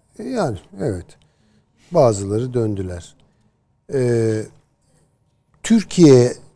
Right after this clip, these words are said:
çalışacak, ev ödevlerini başaracak, e, Almanya'nın baş öğretmen olduğu Avrupa Okulu ona diploma verecek ve bünyesine kabul edecek.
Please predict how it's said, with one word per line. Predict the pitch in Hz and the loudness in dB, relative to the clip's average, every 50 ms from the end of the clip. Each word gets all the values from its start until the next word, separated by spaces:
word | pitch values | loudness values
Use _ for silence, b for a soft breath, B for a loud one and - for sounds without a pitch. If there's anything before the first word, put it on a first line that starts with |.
| _ | _
çalışacak, | - - 156 165 175 170 - - 190 185 170 196 202 202 196 - - - - _ _ _ _ - - - _ _ _ _ _ _ | 0 4 4 4 4 2 2 2 2 2 4 2 2 2 0 -4 -12 -20 -20 _ _ _ _ -20 -20 -20 _ _ _ _ _ _
ev | - 160 156 | 2 4 6
ödevlerini | 175 170 151 170 165 156 151 147 139 131 131 127 131 | 6 6 8 6 6 6 6 6 6 6 4 2 2
başaracak, | 180 175 170 - 185 180 170 156 147 170 185 190 185 - - - _ _ _ _ _ _ _ _ _ _ - | 2 0 2 2 2 2 2 2 2 0 0 0 -2 -4 -12 -20 _ _ _ _ _ _ _ _ _ _ -4
e, | 147 139 131 127 123 123 123 - - - _ _ _ _ _ _ _ _ _ _ _ _ _ _ _ _ _ _ _ | -2 -2 0 0 0 -2 -4 -6 -10 -18 _ _ _ _ _ _ _ _ _ _ _ _ _ _ _ _ _ _ _
Almanya'nın | - 151 147 151 156 156 165 165 156 151 139 139 139 131 | 4 6 6 6 6 6 4 4 4 4 2 2 0 0
baş | 151 165 151 - 143 | 0 0 0 2 2
öğretmen | 139 120 120 110 - 120 120 117 113 | 2 2 2 0 -2 -4 -4 -4 -2
olduğu | 113 107 107 104 98 110 127 151 | -2 -2 -4 -4 -2 -2 -2 0
Avrupa | 190 165 147 139 139 131 - - 113 | 2 2 2 2 2 0 -2 -6 -6
Okulu | 127 117 107 - - 113 123 170 202 214 214 - - - _ _ - | -6 -6 -8 -8 -6 0 4 4 4 4 2 -2 -12 -20 _ _ -6
ona | 190 160 127 151 190 180 | -4 -2 0 0 -2 -2
diploma | 160 - - 107 98 92 92 90 | -4 -6 -6 -8 -10 -10 -12 -16
verecek | 95 95 107 147 208 220 208 - - - | -20 -20 -12 -10 -8 -8 -8 -10 -6 -2
ve | 143 143 151 165 165 - - _ _ _ _ - 147 | -2 0 0 -2 -4 -10 -18 _ _ _ _ -14 -10
bünyesine | 147 131 127 113 101 - - 143 156 151 | -6 -4 -4 -4 -6 -6 -8 -8 -8 -6
kabul | - 123 107 98 98 | -6 -8 -8 -8 -10
edecek. | 90 82 - _ - - - _ _ _ | -12 -16 -20 _ -20 -20 -20 _ _ _